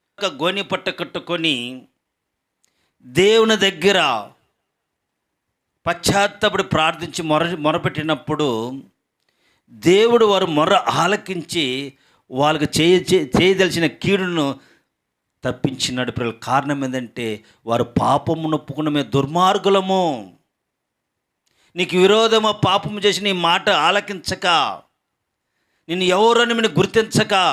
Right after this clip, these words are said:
మేము జీవించినాము. కాబట్టి ఈరోజు ఈ ఉగ్రత నుండి మనం తప్పించమని మేము దుర్మార్గంలోని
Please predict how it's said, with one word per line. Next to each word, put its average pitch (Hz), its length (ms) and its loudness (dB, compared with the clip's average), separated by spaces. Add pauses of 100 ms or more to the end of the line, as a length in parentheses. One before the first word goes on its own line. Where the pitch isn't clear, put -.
(1400)
మేము 135 220 0
జీవించినాము. 160 760 0
కాబట్టి 139 760 -4 (200)
ఈరోజు 139 320 2
ఈ 139 140 4
ఉగ్రత 202 380 0
నుండి 196 180 0
మనం 160 220 0
తప్పించమని 147 800 -2 (140)
మేము 135 140 0
దుర్మార్గంలోని 175 1200 0